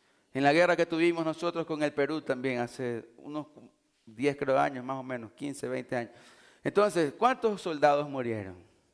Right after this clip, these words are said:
Vea que, a ver, yo quiero que usted preste atención a esto porque esto es lo más importante de esa palabra. Vea que los otros caballos no dejaron de actuar, jóvenes.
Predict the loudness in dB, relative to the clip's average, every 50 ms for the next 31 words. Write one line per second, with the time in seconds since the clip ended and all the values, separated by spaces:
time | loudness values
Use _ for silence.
0 | _ _ _ _ _ _ _ _ _ _ _ _ _ _ _ _ _ _ _ _
1 | _ _ _ _ _ _ _ _ _ _ _ 4 8 8 8 8 8 4 4 6
2 | 6 6 6 4 2 -4 -12 -20 -4 0 2 4 6 6 4 4 2 4 4 4
3 | 4 4 2 2 4 4 4 4 2 2 4 2 2 4 2 0 2 2 2 2
4 | 2 2 2 0 0 0 0 4 4 4 4 4 2 2 2 2 4 4 4 2
5 | 2 0 0 0 0 2 4 2 2 2 2 2 2 2 2 2 -2 0 2 0
6 | 0 0 -2 -4 -6 -8 -14 -16 -20 -20 _ _ _ _ _ _ _ _ _ _
7 | _ _ _ 8 10 10 12 12 8 8 6 6 6 6 4 4 6 8 10 10
8 | 10 8 8 4 2 2 6 8 8 8 10 10 12 12 12 10 8 6 2 2
9 | 2 4 6 8 8 8 6 6 6 6 6 6 6 6 6 6 6 6 4 2
10 | 6 6 6 4 4 2 2 2 2 0 -4 -6 -8 -12 -16 -20 -20 -20